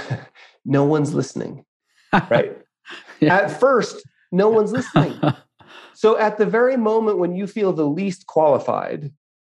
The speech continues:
Speaker 1: and the least capable, the good news is no one's gonna see it.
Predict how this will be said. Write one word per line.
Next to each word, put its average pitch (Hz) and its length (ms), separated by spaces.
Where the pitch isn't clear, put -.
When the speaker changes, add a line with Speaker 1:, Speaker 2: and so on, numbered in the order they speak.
Speaker 1:
and 143 100
the 147 60
least 185 340
capable, 170 760
the 233 80
good 247 160
news 262 180
is 254 140
no 240 120
one's 262 200
gonna 277 180
see 320 220
it. - 200